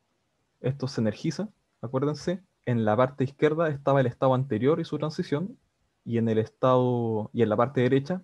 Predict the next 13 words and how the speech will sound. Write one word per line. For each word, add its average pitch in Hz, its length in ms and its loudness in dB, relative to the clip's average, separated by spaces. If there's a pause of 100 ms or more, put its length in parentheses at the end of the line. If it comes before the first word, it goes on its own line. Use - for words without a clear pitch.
(160)
estaba 127 300 0
el 117 80 0
estado 123 280 2
actual 151 480 0 (960)
y 196 320 -2
el 135 80 2
estado 147 340 2
siguiente, 123 540 -4 (760)
ahí 110 160 0
juntos, - 580 -10
en, 107 300 -4
en 104 120 -6
serie, - 320 -4